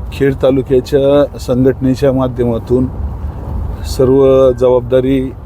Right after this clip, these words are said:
आपली इथली पक्ष संघटनेचे पदाधिकारी स्वीकारलेले आहे त्यांनी.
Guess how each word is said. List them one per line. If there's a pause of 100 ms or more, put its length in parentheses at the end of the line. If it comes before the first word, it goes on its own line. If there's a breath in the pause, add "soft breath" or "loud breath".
(120)
आपली
इथली
पक्ष
संघटनेचे
पदाधिकारी
स्वीकारलेले
आहे
त्यांनी.